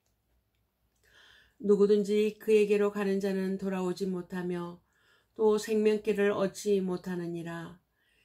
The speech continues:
지혜가 너를 선한 길의 길로 행하게 하며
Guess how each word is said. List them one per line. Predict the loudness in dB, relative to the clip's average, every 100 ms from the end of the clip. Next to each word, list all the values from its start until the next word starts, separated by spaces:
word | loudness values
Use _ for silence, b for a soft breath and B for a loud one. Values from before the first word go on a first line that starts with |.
| _ _ _
지혜가 | 2 4 4 0 0
너를 | 0 0 0 0 -6
선한 | -6 -2 0 2
길의 | 2 2 2
길로 | 2 2
행하게 | 0 0 -2 -2 -2 -2 -6 b b b _
하며 | -14 -4 -4 -4 -8 -12